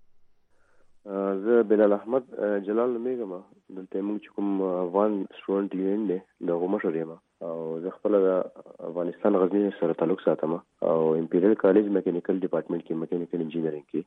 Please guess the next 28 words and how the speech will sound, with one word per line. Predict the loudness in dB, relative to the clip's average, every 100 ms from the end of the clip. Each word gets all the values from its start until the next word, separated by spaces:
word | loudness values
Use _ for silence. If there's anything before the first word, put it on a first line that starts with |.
| _ -10 -4
نو | 0 2 2 2 2
موږ | 4
خو | 4
دلته | 2 0
سکالرشپ | 6 6 4 0
پروګرام | 2 6 6 4
باندې | 2 2
راغلي، | 2 0
کوم | -4 -10
چې | -10
موږ | -6
ته | -4 -4
پاکستان | -6 -4 -2 0
راکړی | 2 4 4
و. | 2 -6 _ _ -10 -6
نو | -4 -2 -2 -2
هغوی | -2 2
یونیورسټي | 2 2 2 0
سلیکشن | 2 -2 -4
کې | -2 -2
موږ | 0
هم | 0
د | 0
امپیریل | 0 0 0 0
کالج | -2 -2
ته | -8
ورکړي | -6 -4
وو. | -2